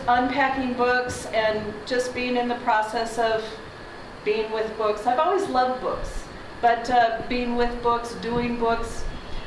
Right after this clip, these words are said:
um, I realized, and others had told me as well, when we're on the spiritual path, and even when we join a spiritual community, it's often good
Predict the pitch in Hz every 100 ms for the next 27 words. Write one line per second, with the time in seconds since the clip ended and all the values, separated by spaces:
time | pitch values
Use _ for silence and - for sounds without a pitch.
0 | - - 247 254 247 240 - - - -
1 | - 247 294 311 370 415 254 208 - -
2 | 240 240 - 240 262 277 277 - 233 -
3 | 247 233 226 214 214 233 240 226 208 -
4 | - - - - 262 339 359 311 269 254
5 | 254 269 285 302 - - 240 233 220 220
6 | 226 202 202 - - - - 240 240 254
7 | 277 277 262 247 247 233 233 - - -
8 | - 247 254 254 247 - 262 262 226 -
9 | 240 254 285 233 214 - 269 294 294 247
10 | 233